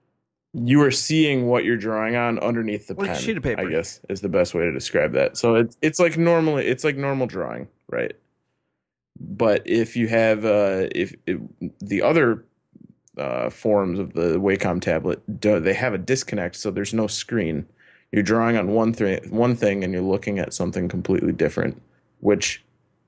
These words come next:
Speaker 1: takes a lot of, like, time and practice to understand that there,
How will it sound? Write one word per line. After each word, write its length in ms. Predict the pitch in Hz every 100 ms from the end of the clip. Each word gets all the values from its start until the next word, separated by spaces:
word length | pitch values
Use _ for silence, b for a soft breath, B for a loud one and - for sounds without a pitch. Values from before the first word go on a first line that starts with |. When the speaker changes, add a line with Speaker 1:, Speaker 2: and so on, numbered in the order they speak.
| _
Speaker 1:
takes 200 | - 127
a 80 | 117
lot 540 | 98 104 113 120 120 110
of, 180 | 98
like, 480 | 95 87 87 80 - _ _ _
time 260 | - 101 101
and 160 | 92 90
practice 520 | 104 92 104 85 -
to 280 | 101 87 -
understand 680 | 95 92 - - 95 98 95
that 320 | 98 82 76 _ _
there, 400 | 101 98 92 87